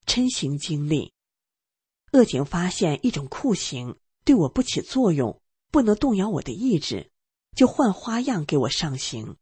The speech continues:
笞刑是把我的左手铐在床梁上，然后把右手的手铐一端用绳子绑上，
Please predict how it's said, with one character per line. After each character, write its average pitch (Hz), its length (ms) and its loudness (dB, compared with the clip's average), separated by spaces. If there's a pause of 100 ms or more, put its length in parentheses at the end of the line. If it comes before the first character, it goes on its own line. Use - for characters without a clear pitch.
(840)
笞 285 260 0
刑 165 320 -2
是 - 160 0
把 180 180 -4
我 165 140 0
的 147 120 -4
左 160 240 -2
手 120 340 -2
铐 - 200 -4
在 139 120 -4
床 151 260 -6
梁 135 240 -8
上， - 340 -8 (560)
然 220 140 4
后 277 140 0
把 156 240 -4
右 269 220 2
手 151 140 -2
的 156 120 0
手 135 240 0
铐 160 240 -2
一 143 140 0
端 151 400 0
用 190 180 2
绳 147 200 -4
子 226 80 -2
绑 143 300 -6
上， 127 300 -8